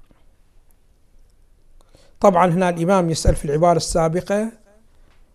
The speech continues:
"و-، وأن تجعلني ممن يديم ذكرك".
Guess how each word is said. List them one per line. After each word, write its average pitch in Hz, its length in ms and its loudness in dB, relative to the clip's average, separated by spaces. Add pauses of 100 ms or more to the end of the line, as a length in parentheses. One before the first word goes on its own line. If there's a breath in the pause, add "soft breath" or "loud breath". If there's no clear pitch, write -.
"و-، 170 300 -4
وأن 175 280 0
تجعلني 196 640 4
ممن 208 360 2
يديم 214 680 2
ذكرك". 160 880 -6